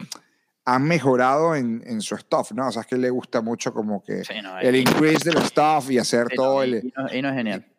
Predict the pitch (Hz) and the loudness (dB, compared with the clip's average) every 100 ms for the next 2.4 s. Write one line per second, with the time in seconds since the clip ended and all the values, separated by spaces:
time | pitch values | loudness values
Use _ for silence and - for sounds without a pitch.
0 | _ 127 127 120 - - 120 107 127 127 | _ -4 -2 0 -2 -4 -2 -2 -2 -2
1 | 120 123 123 120 107 - _ _ _ _ | 0 0 -2 -4 -6 -14 _ _ _ _
2 | 131 110 110 - | -6 -6 -8 -16